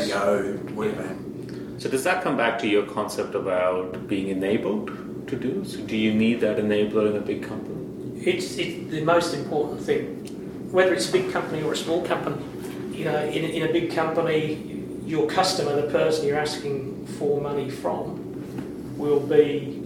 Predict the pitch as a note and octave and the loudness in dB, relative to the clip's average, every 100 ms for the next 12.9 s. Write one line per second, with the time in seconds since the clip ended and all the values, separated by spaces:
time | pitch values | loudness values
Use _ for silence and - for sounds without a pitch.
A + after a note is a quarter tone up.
0 | - D#3 D3+ D3+ - D#3 D3 - - C3 | -6 -2 2 2 2 2 2 0 -6 -2
1 | D3 D3+ - D#3 D3+ D3+ D3 D3 D3 C#3 | -2 -2 0 4 4 2 0 0 2 2
2 | C3+ C3 B2+ D3 D3 D3 D3 C#3+ - - | 0 -2 -2 0 2 2 2 -4 -8 -8
3 | - - C#3 - C#3 C3+ - - D3+ D#3 | -8 -8 -10 -8 -4 -4 -2 -4 -4 -2
4 | D3+ D3+ - C#3 - E3 F3+ - - - | -2 -2 -4 -6 -2 0 2 2 0 -2
5 | - - D3+ - - - - - D3 D3 | -6 -2 -4 -4 -6 -6 -4 -2 -2 0
6 | - - - - - - E3 - - - | -2 -2 -6 -6 -6 -4 -4 -4 -6 -8
7 | - - - - D3+ D3+ D#3+ D#3 D3+ D#3+ | -10 -10 -10 -6 -2 -2 2 2 2 2
8 | D3+ D#3 D3 - - - - - - - | 0 0 0 -2 -6 -8 -8 -8 -10 -10
9 | - - D#3+ D#3 D3+ - - - D#3+ D3+ | -8 -4 -2 2 2 0 -4 -2 0 2
10 | C#3+ - D3 - - C#3+ C#3 C#3 C#3 - | 0 -2 -2 -4 -6 -4 -4 -2 -4 -4
11 | D3+ D3+ C#3+ C3+ - C#3 C3+ C#3+ C#3 C#3+ | -2 -2 -2 -4 -2 0 0 -2 -2 -4
12 | - D#3 - C#3 C#3 C#3 C#3 C#3 | -2 -2 0 -2 -2 -2 -2 -2